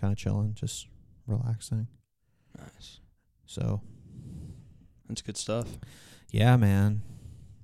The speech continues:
Speaker 1: And now we're here.
Speaker 2: Yes, sir. You got any, uh, any big plans for the fourth?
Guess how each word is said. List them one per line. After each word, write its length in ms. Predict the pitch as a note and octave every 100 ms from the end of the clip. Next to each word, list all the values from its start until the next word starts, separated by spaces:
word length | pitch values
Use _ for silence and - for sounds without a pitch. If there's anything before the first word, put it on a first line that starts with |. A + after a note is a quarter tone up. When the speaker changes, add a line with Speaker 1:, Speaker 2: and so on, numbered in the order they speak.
| - - _ _ _ _ _ _ - _ _ - - _ _ _ _ _ _ _ _ -
Speaker 1:
And 120 | F#2+
now 180 | F#2 G#2+
we're 120 | A2+
here. 380 | A2 A2 F#2+ G2 - - - - - - - - -
Speaker 2:
Yes, 120 | B2
sir. 400 | - G#2+ G#2+ G2+
You 140 | - A#2
got 140 | A2+
any, 360 | G#2+ G#2 G#2+ G#2
uh, 360 | G2+ G2+ G2+ G#2+ - - _ _ -
any 80 | G#2
big 200 | A2 -
plans 340 | A#2 A2 G#2+
for 100 | -
the 60 | G#2+
fourth? 380 | B2+ B2 A#2+